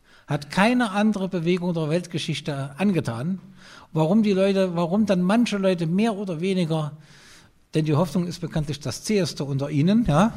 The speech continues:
äh, wenn Glaube, wenn Glaube und Liebe vielleicht verschwunden sind, ja, warum sie dann dennoch festhielten daran. Das ist, das, das ist etwas, was mich schon mein wissenschaftliches Leben umtreibt. Und ich hab da, und offensichtlich gibt's da keine,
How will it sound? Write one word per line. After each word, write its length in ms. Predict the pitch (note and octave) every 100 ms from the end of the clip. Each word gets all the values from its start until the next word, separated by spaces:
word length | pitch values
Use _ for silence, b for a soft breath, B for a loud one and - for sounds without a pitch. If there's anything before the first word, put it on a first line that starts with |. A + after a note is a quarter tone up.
| - B B B B
äh, 120 | D#3+
wenn 140 | D3 D3
Glaube, 540 | D#3 E3+ D#3 D3+ C#3+
wenn 200 | C#3 D3
Glaube 260 | C#3+ D#3+ D#3
und 120 | D3
Liebe 240 | C#3+ E3 C#3+
vielleicht 280 | C#3+ C#3 C#3+
verschwunden 460 | B2+ F#3 G#3+ G3+
sind, 380 | F#3 G3+ G3+ - -
ja, 400 | D3 G#3 - - B B B B B B - - -
warum 320 | E3 F3+ A3+
sie 120 | G3
dann 180 | F#3+ E3+
dennoch 260 | G#3 F#3+
festhielten 640 | - B3 - - A#2 G#2 G2
daran. 420 | G2 G2 G2 G2 - - _ _ _ b b b
Das 220 | - F#3+
ist, 400 | F#3 F3 - D#3+
das, 260 | F3 E3+ D#3
das 220 | F3+ F3
ist 100 | G3+
etwas, 360 | D3 C#3 F3+ -
was 180 | C#3 -
mich 100 | -
schon 200 | D#3+ D#3+
mein 180 | F#3 C3
wissenschaftliches 720 | C#3 C3+ C#3 - D3+ C#3 -
Leben 200 | D#3+ D#3+
umtreibt. 500 | F#3+ F3+ C3 A2 B2
Und 160 | D3
ich 100 | D#3
hab 120 | D#3+ E3+
da, 120 | D#3+
und 220 | D#3+ F3
offensichtlich 600 | F#3+ F3+ G3+ G3+ G#3 -
gibt's 260 | G3+ - -
da 120 | D#3+
keine, 760 | - - G3 G#3+ E3 F#3+ A3